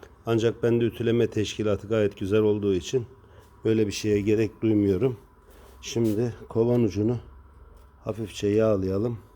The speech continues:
Yine Murat Tepe Usta'nın S P serisi başlık. Şuradan yine tek elle hafif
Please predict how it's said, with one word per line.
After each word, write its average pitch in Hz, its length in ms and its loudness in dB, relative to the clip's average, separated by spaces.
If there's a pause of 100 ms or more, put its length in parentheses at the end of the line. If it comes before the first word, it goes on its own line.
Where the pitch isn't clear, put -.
(840)
Yine 113 140 0
Murat 110 320 2
Tepe 110 240 -4
Usta'nın 104 520 0
S - 160 -6
P 110 160 2
serisi 95 520 -6
başlık. 107 580 -6 (1000)
Şuradan 101 400 0 (1800)
yine 117 280 2 (720)
tek 123 280 2
elle 113 440 2 (960)
hafif 110 260 0